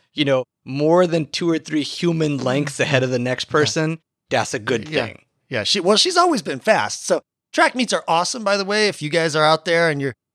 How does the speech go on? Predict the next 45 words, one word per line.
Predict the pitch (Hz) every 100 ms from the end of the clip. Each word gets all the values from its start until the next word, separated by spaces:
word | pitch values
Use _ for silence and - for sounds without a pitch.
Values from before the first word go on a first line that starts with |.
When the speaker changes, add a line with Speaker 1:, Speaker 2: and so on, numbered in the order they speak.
| -
Speaker 2:
kids | 165 165 147
are | 151
like, | 147 147
"Yeah, | 254
we're | 269 190
trying | 196 196
to |
find | - 170
sports," | - - 175 180 -
give | - 226 226
track | - 190 185 175
a |
whirl. | 156 151 143 123 -
It | 196
is | 175 139
so | 175 165
fun. | - 160 165 160 151
Now | 156
I've | 170 131
been | 151
out | 147 139
at, | 113
like, | 127 120
I | 151
don't | 156 135
even | 123
know, | 131 117 101
at | 117 - 131 160
least | 175 196 - 156
a |
dozen | 127 135 131 123 123
or | 117
more | 127 135 127
track | - 123 127
meets | 151 147
in | 143
the | 139
last | 135 131 - _ _ -
couple | 160 156
months. | 151 147 151 - _ _
So | - - 202 202
fun. | - 170 156
It's | 147 -
like, | 196 -
I, | 175